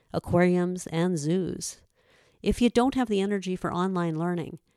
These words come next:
how about a virtual tour of the Australian outback,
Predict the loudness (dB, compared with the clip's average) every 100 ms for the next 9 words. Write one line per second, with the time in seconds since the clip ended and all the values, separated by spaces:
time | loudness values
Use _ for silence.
0 | _ -4 0 2 2 -2 -2 -4 -4 -4
1 | -4 -2 0 2 0 -2 -4 -4 -4 2
2 | 4 4 2 0 -2 0 -4 -6 -12